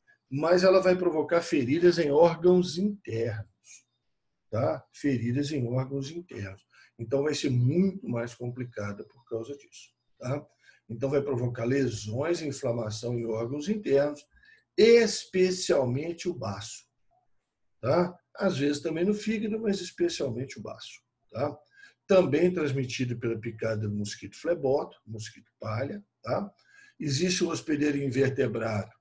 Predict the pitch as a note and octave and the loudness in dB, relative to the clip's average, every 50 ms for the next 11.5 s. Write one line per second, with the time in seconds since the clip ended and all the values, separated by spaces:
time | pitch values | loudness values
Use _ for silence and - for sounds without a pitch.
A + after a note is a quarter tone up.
0 | _ _ _ G#2 A2 B2+ D3 - - _ _ _ _ _ _ _ - C3 C3+ C3+ | _ _ _ -6 -4 -4 -4 -4 -6 _ _ _ _ _ _ _ 0 0 0 0
1 | C3+ C3+ A#2+ - - C3 A#2+ - - B2 A2+ G2+ G#2 G#2+ G#2+ G#2 G#2 G2+ _ _ | 0 -2 -4 -4 -6 -6 -8 -4 -4 -4 -4 -4 -4 -4 -4 -4 -4 -6 _ _
2 | _ _ _ _ _ _ _ - B2+ B2 - G#3+ G#3+ A#3+ B3 A3 - - - G3 | _ _ _ _ _ _ _ -8 -8 0 4 4 6 6 6 4 2 0 0 0
3 | F3+ - - D3+ C#3+ C#3 C3+ B2 - - _ C3+ A#2+ A#2+ A2+ A2 - B2+ A#2+ A#2+ | 0 2 2 4 4 4 2 0 -6 -8 _ -2 0 0 0 -2 -4 -4 -2 -2
4 | C#3 D#3 - - C3 B2+ C3 B2 A#2 A2 A2 A2 G#2 G2+ G2+ G2 G2+ G#2+ G#2+ G#2+ | -2 -4 -4 -6 -4 -2 -2 -2 -2 -4 -6 -4 -4 -4 -4 -4 -4 -4 -4 -4
5 | - G2+ - _ B2 C3 - - - - - - _ _ _ _ _ _ - _ | -4 -6 -4 _ -2 -2 -2 -4 -12 -20 -20 -20 _ _ _ _ _ _ -20 _
6 | _ _ _ _ _ _ _ _ _ _ _ - _ _ _ - E3 D3+ C3+ C3 | _ _ _ _ _ _ _ _ _ _ _ -20 _ _ _ 2 4 4 4 2
7 | C3+ - - - - - - D4+ D#4+ - - C#3 C#3+ D3+ D#3 D3 B2 - - - | 0 -6 -14 -8 -2 2 4 6 8 8 8 6 6 6 2 2 0 -2 -6 -8
8 | - - - _ E3+ F3+ F#3 F3 B2 A2+ A#2 B2+ B2+ G#2 - - - - _ _ | -12 -14 -4 _ 6 8 8 8 6 4 0 0 -2 -4 -6 -8 -12 -14 _ _
9 | _ _ _ _ _ _ _ _ _ _ _ _ G3 A#3 G#3 F3+ - B3+ G3+ - | _ _ _ _ _ _ _ _ _ _ _ _ -4 -2 -2 0 0 -2 0 0
10 | B3+ G#3 G3+ A#3 A3+ G#3 G3+ D#3+ E3+ F3 F3 F3 F3 F3 - F3 D3+ D3 D3 C#3+ | 0 2 2 2 2 2 4 4 4 4 4 2 0 -2 -4 -6 -4 -2 -2 -2
11 | D3 D3 D3 C#3+ C3+ E3+ C#3+ A2 G2+ - | -2 -2 -4 -4 -4 -4 -4 -6 -8 -8